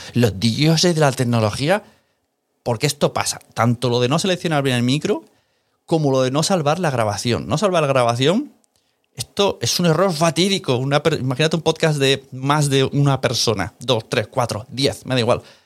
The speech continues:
Y que una pista no ha sido grabada. Se queda cojísimo. He visto gente, he visto cosas que no creeríais más allá de la luna de Orión. He visto gente doblarse a sí mismo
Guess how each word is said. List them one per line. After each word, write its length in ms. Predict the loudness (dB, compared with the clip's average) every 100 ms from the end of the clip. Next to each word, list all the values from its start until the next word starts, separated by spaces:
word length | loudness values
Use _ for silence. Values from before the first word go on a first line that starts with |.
| _
Y 140 | -6
que 160 | -2 0
una 440 | 2 2 0 -2 -6
pista 400 | -2 -2 0 -2
no 180 | 0 0
ha 80 | 0
sido 320 | 0 0 0
grabada. 540 | 0 0 0 -2 -4 -6 _ _ _
Se 200 | -8 -4
queda 180 | 0 0
cojísimo. 560 | 0 0 0 0 -2 -4
He 100 | -2
visto 240 | 0 0 -2
gente, 460 | -2 -2 -2 -4 -8 -6
he 60 | -2
visto 180 | 0
cosas 220 | 0 -2 -2
que 100 | -2
no 80 |
creeríais 400 | 0 0 0 0
más 160 | 0 0
allá 180 | 0 2
de 60 |
la 80 | 2
luna 240 | 0 0 0
de 60 |
Orión. 320 | 0 0 -2 -6 -20 -20 -10
He 60 | -4
visto 180 | 0 2
gente 200 | 2 2
doblarse 400 | 2 2 0 0
a 40 |
sí 140 | 0 2
mismo 440 | 2 2 -2 -2